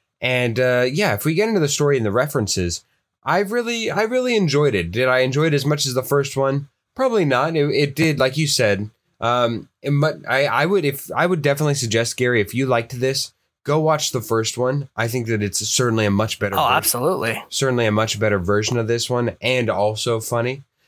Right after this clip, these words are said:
Speaker 1: Um, I think, actually, you know what? I, I will take that back. This one, I think I found more funny, but the first one has a much better storytelling aspect to it.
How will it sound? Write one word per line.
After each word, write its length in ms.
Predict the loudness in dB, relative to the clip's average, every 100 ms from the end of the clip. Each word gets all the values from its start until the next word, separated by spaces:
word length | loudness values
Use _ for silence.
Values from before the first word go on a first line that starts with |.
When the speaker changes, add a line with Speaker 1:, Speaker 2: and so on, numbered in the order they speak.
| _
Speaker 1:
Um, 240 | -2 0 2
I 80 | 0
think, 220 | -2 -2
actually, 300 | -2 0 0
you 100 | 2
know 80 | 2
what? 140 | 2
I, 220 | 2 0
I 160 | 2 0
will 120 | 0
take 240 | -2 -2 -2
that 140 | 0
back. 240 | -2 -4 -6
This 340 | -2 -2 0
one, 220 | 0 2
I 120 | 0
think 300 | -2 -2 -2
I 120 | -2 -2
found 400 | 0 0 0 0
more 320 | 0 0 0
funny, 500 | -2 0 0 -2 -4 _ _ _ _ -16
but 420 | -12 -2 0 0 0
the 120 | -2
first 260 | 0 0
one 140 | 0 0
has 200 | 0 0
a 60 |
much 300 | 0 0 -2
better 200 | 0 0
storytelling 920 | 0 -2 0 2 2 0 -2 -2 -2
aspect 580 | -2 -2 -2 -2 -4 -4
to 120 | -4 -4
it. 140 | -6